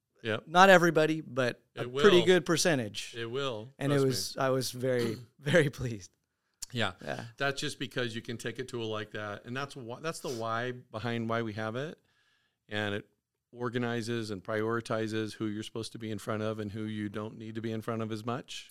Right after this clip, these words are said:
Speaker 2: Yeah.
Speaker 1: right? It helps you, um, because, you know, you've added a lot of people to your deba-, database in just a short amount of time being on our team.
Speaker 2: Yeah,
Speaker 1: So
Speaker 2: sure.
Speaker 1: there's, there's, there's our C R M. right? So why would you say that we need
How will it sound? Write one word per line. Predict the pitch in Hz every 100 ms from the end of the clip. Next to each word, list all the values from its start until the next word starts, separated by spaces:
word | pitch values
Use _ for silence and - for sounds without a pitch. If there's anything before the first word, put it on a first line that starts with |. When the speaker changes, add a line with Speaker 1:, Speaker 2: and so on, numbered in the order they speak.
| -
Speaker 2:
Yeah. | 123
Speaker 1:
right? | 117 127 185 _ _ _ _ _
It | 120 110
helps | 113 139 -
you, | 120 110 120 165 - _ _ _ _ _
um, | 110 107 104 98 98 98
because, | 101 - 113 110 107
you | 120
know, | 107
you've | 107 110 -
added | 110 110 107
a |
lot | 98 98 110 110
of |
people | 104 113 110
to |
your | 107 104
deba-, | 101 113 -
database | 120 135 104 92 120 - - _
in | 117 104
just | 107 -
a |
short | 107 120 120 - -
amount | 107 110 107
of | 95
time | - 120 104 101
being | 104
on | 98
our | 95
team. | 90 127 101 98 -
Speaker 2:
Yeah, | 117 110
Speaker 1:
So | 98
Speaker 2:
sure. | 135
Speaker 1:
there's, | 156 151
there's, | - 165 170
there's | - 165 180 185
our | 143
C | 123 151
R | 120 113
M. | 92 - _ _
right? | 110 110 - - _ _ _ _ _
So | - 131 131 131 -
why | 123 156
would | 277 226
you | 233
say | - 131 127
that | 123 127
we | 120 117 117 117 113 -
need | 117 117 113 110 110 107 110